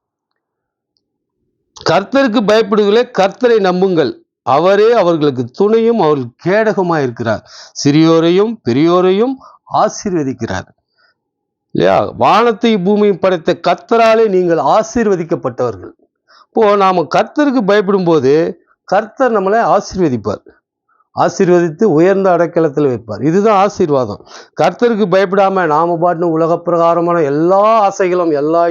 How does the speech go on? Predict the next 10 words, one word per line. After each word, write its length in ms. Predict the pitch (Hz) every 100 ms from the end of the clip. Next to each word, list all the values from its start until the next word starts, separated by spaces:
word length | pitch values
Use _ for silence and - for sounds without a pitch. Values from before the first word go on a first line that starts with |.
| 165
இச்சைகளும், 480 | - 175 160 143 - _ _ _ _ _
பார்க்கறது 420 | 131 160 165 160 160
மேலாம் 300 | 160 170 160
ஆசைப்படுறது, 680 | 151 143 143 143 135 143 147 - _ _ - _ _ _ _ _ _ _
செய்யறது, 600 | - - 147 156 127 135 143 - _
அது 100 | 123 139
மாதிரிலாம் 340 | 147 156 170
நாம 220 | 151 151 196 160 -
இருக்கக்கூடாது. 540 | 165 180 175 127 104 87 - _ _ _ _
கர்த்தருக்கு 520 | 147 185 208 202 175